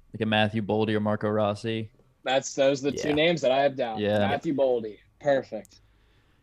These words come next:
Speaker 2: Basically, a lot of guys that played in World Juniors last year are guys that I've been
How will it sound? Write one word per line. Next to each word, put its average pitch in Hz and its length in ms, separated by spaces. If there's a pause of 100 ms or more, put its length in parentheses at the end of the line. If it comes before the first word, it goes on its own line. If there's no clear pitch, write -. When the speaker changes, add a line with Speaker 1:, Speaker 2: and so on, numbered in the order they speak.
(300)
Speaker 2:
Basically, 196 520
a 190 60
lot 147 260
of 147 80
guys 139 300
that 120 160
played 127 200
in 120 100
World 117 200
Juniors 107 360
last 90 280
year 92 180
are 95 40
guys 98 260
that 101 140
I've 101 220
been 95 200